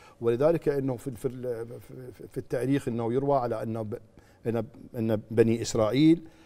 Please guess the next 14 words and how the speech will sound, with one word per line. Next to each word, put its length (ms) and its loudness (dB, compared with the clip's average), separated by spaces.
قتلوا 340 4
في 160 -4
يوم 260 2
واحد، 360 0
يعني، 140 0
من 60 -2
شروق 300 -4
الشمس 360 -4
إلى 160 0
غروبها 560 -2
أكثر 180 -2
من 100 -2
سبعين 360 0
نبي. 240 2